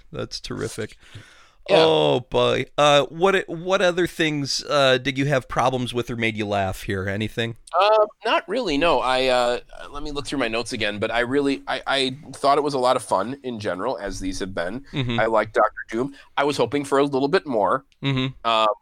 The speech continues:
Speaker 2: and, and like you said, I thought the real star of the show was Goron. Like, this should have been called the A B Cs of Goron, or, you
Speaker 1: Mm-hmm.
Speaker 2: know, Goron Strikes Back, or,
Speaker 1: <laughs>
Speaker 2: um,
Speaker 1: Goron Strikes Back, yeah.
Speaker 2: Goron, is he an old man? No way.
Speaker 1: <laughs>
Speaker 2: No,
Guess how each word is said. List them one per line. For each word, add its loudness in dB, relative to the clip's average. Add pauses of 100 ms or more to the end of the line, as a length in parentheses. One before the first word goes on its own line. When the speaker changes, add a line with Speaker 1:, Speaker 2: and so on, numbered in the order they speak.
(220)
Speaker 2:
and, -2
and 0
like -2
you 0
said, 0
I 0
thought 2
the -2
real -2
star 2
of -2
the -8
show 0
was -2
Goron. -4
Like, -10
this -6
should -4
have -6
been -10
called 0
the -6
A -6
B -8
Cs -8
of -8
Goron, -2
or, -8
you -2
Speaker 1:
Mm-hmm. -4
Speaker 2:
know, -6 (540)
Goron 2
Strikes -2
Back, 0
or, -4 (340)
Speaker 1:
<laughs> -2
Speaker 2:
um, 2
Speaker 1:
Goron -2
Strikes -8
Back, -6 (100)
yeah. -10 (340)
Speaker 2:
Goron, 4
is 0
he 2
an 2
old 0
man? 0
No -2
way. 0
Speaker 1:
<laughs> -12 (720)
Speaker 2:
No, 0